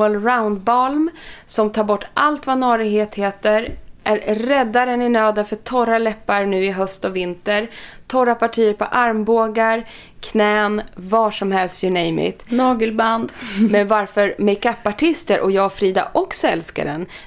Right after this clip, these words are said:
Speaker 1: det är för att den är en utmärkt närande highlighterprodukt som ger så jädra snygg glow.
Speaker 2: Mm.
Speaker 1: Om du lägger den, till exempel dutta lite som Frida gjorde alldeles nyss,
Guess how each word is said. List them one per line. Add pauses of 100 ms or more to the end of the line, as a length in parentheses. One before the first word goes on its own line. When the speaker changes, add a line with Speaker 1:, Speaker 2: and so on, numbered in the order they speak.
Speaker 1:
det
är
för
att
den
är
en (220)
utmärkt (300)
närande (300)
highlighterprodukt
som
ger
så
jädra
snygg
glow.
Speaker 2:
Mm.
Speaker 1:
Om
du
lägger
den,
till
exempel
dutta
lite
som
Frida
gjorde
alldeles
nyss,